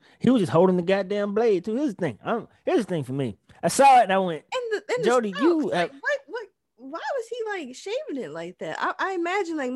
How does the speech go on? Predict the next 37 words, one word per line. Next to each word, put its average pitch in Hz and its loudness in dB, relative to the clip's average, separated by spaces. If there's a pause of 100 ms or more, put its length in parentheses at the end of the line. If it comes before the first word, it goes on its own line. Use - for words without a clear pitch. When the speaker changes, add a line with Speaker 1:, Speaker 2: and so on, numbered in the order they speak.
Speaker 1:
I 214 -2
Speaker 2:
maybe 254 2
he 302 4
Speaker 1:
don't 302 4
Speaker 2:
was, 175 -4
Speaker 1:
know. 208 -14
Speaker 2:
like, 220 -8
tighten 269 -6
her 214 -6
up, 269 -4
like, 196 -8
giving 247 -6
her, 233 -6
like, 214 -4
a 208 -8
little 190 -8 (180)
fade, 320 -4
or, - -10
not 240 -4
a 185 -6
fade, 202 -8
but, 160 -6
you 214 -8
know, 170 -10
um, 147 -12
Speaker 1:
<laughs> - -4 (840)
Speaker 2:
a, 571 4
a 523 4
lineup 240 4
or 220 2
something. 214 -4
But, 190 -8
like, 196 -4
you 240 -10 (160)
d-, 277 -8 (520)
why 262 0
was 427 0